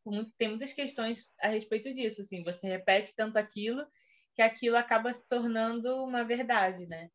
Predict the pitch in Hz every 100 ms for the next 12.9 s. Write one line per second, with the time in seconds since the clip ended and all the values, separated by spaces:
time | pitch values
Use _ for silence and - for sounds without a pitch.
0 | _ _ _ _ _ 180 175 175 175 175
1 | 170 165 - _ - 202 214 254 233 208
2 | 185 226 247 247 226 208 208 - 214 214
3 | 214 185 196 247 247 262 190 175 175 175
4 | - 175 175 _ _ _ - 185 190 196
5 | 196 180 185 190 190 190 185 175 - 185
6 | 214 247 247 240 233 220 220 233 220 196
7 | 196 196 196 196 190 190 185 185 190 175
8 | 160 151 156 156 151 143 _ _ _ _
9 | - 180 170 175 220 233 240 208 202 202
10 | 196 190 185 185 190 175 175 165 175 202
11 | 165 160 160 - 160 185 185 190 190 202
12 | 202 247 226 196 220 190 170 165 165